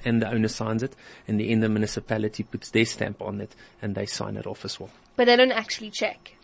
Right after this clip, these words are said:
Speaker 1: They do come out to check, yeah.
Speaker 2: Oh, do they?
Speaker 1: Yeah, they do come out to check
Speaker 2: Wow,
Speaker 1: on site.
Speaker 2: imagine
Speaker 1: <laughs>
Speaker 2: going to check every
Speaker 1: Mm.
Speaker 2: single building that is being built.
Speaker 1: Yeah,
Speaker 2: I
Speaker 1: yeah.
Speaker 2: mean, how many projects are there? How many, like, I don't know,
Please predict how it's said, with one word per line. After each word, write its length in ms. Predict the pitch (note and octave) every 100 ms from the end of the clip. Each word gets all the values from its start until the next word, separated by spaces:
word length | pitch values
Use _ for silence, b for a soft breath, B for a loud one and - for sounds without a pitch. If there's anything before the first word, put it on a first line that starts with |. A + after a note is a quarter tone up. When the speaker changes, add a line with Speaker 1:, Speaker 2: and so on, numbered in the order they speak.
| _
Speaker 1:
They 120 | C3
do 160 | B2+ C3
come 200 | C#3 A#2+
out 180 | G#2 -
to 100 | -
check, 280 | - - A2+
yeah. 100 | A#3
Speaker 2:
Oh, 60 |
do 120 | A#3
they? 220 | A3+ G3 G#3
Speaker 1:
Yeah, 220 | G#2 G2
they 100 | G#2
do 160 | G2+ G2+
come 240 | - G2+
out 120 | -
to 100 | -
check 80 | A3
Speaker 2:
Wow, 280 | A#3 G3+ F#3+
Speaker 1:
on 120 | G#2
site. 240 | A3 - -
Speaker 2:
imagine 440 | A#3+ C4 - C#3+
Speaker 1:
<laughs> 20 |
Speaker 2:
going 400 | - A#3 A3 A3+
to 120 | G3+
check 200 | G3 A3 - -
every 420 | B3+ B3 A#3 A3
Speaker 1:
Mm. 40 | G#3
Speaker 2:
single 540 | G#3+ B3 B3+ A#3 A3+
building 440 | G#3+ A3 G#3 F#3+
that 160 | A3 A3
is 80 | G3+
being 280 | G#3+ G#3 G#3
built. 140 | G3+
Speaker 1:
Yeah, 220 | G#3+ F#2 -
Speaker 2:
I 40 | G#2+
Speaker 1:
yeah. 100 | A3
Speaker 2:
mean, 140 | A#3
how 180 | A#3 A#3+
many 220 | B3 A#3
projects 480 | - A#3+ A#3 A3+ -
are 100 | G#3+
there? 140 | G3+
How 100 | G3+
many, 460 | A3 A3 A3 G#3+ A3+ b b b _ _ _ _ _ - - - _
like, 200 | G#3+ G#3
I 80 | G#3+
don't 120 | A3
know, 180 | G#3 G3